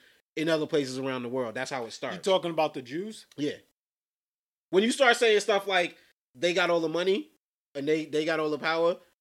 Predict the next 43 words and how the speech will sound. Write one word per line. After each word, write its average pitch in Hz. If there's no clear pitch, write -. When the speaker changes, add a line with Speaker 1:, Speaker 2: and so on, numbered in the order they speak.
Speaker 1:
that 151
goes 156
to, 139
you 156
know, 190
that, 180
that 202
don't 233
lead 233
to, 190
"Oh, 185
all 170
right, 160
let's 156
just 143
leave 156
the 151
conversation 147
at 143
that." 143
That 135
goes 139
to, 139
like, 127
"Oh 180
yeah, 175
guess 156
why 180
you 190
don't 185
got 143
no 131
money?" 110
<laughs> 226
"Oh, -
guess 185
why 190
you 208
ain't 190
got 180
no," 170
and, 175
uh, 190